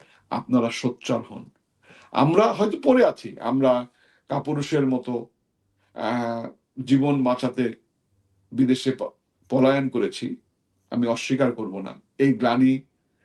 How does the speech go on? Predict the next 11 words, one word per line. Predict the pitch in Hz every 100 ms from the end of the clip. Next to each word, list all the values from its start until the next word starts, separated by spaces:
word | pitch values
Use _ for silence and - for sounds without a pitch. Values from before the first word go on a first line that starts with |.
| _
সারা | - 131 135
জীবন | 135 135 143 127
বহন | - 104 123
করতে | 123 -
হবে, | 120 120 143 - _ -
মৃত্যুর | 131 131 - 143
পূর্ব | 131 127 139
পর্যন্ত | 135 123 123
গ্রহণ | 123 - 127 131
করতে | 127 -
হবে | 117 123